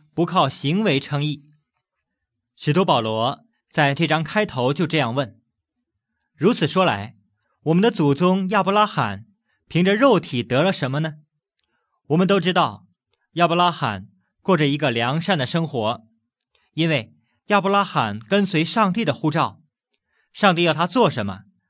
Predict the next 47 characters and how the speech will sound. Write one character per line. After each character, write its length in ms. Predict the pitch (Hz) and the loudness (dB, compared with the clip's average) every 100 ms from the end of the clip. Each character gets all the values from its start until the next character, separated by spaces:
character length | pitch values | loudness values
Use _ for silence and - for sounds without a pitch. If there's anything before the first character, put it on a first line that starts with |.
| _ | _
他 160 | - 156 | -4 -2
都 140 | 156 | 0
照 180 | 151 175 | 0 0
着 100 | 127 | 0
做 280 | - 196 135 | -2 0 0
了。 140 | 98 _ _ _ _ _ _ _ _ _ _ | -4 _ _ _ _ _ _ _ _ _ _
虽 180 | - 180 | -2 2
然 380 | 165 120 135 - _ _ _ _ _ | 2 2 -4 -10 _ _ _ _ _
偶 200 | 156 196 | 0 4
尔 220 | 208 135 120 | 4 4 2
有 140 | 170 | 0
几 160 | 170 151 | 0 -2
个 80 | |
场 280 | 175 151 107 | -2 -2 -4
合， 440 | 95 113 123 - _ _ _ _ _ - | -6 -6 -4 -6 _ _ _ _ _ -2
亚 140 | 175 | 0
伯 100 | 175 | 4
拉 140 | 175 | 2
罕 260 | 170 147 113 | 2 -2 -4
行 180 | - 147 | -4 -2
在 160 | 160 | -2
上 300 | 143 - 180 | -2 2 0
帝 80 | 156 | 2
的 100 | 147 | -4
旨 220 | - 113 | -4 -6
意 100 | 120 | -6
之 180 | 123 180 | -4 -2
外， 280 | 190 147 - _ _ _ _ _ _ _ - | -2 -2 -8 _ _ _ _ _ _ _ 2
但 160 | 175 | 2
是 160 | 165 170 | 2 -2
从 200 | 160 165 | -2 -2
大 200 | 202 175 | 2 0
体 120 | 123 | 0
上 160 | 127 143 | -6 -4
看 200 | 147 135 | -4 -4
来， 320 | 98 98 - _ _ _ _ _ _ - | -4 -10 -20 _ _ _ _ _ _ -2
亚 120 | 196 | 0
伯 100 | 175 | 4
拉 140 | 185 180 | 4 4
罕 380 | 151 98 90 _ _ - - | 0 -6 -10 _ _ -20 0
遵 200 | 202 214 | 4 4
行 260 | 175 151 | 2 -2
上 240 | 165 208 165 | 0 0 2
帝 100 | 180 | 0
的 80 | 170 | -2
旨 260 | 131 110 | -4 -4
意， 320 | 143 165 - | -2 -4 -6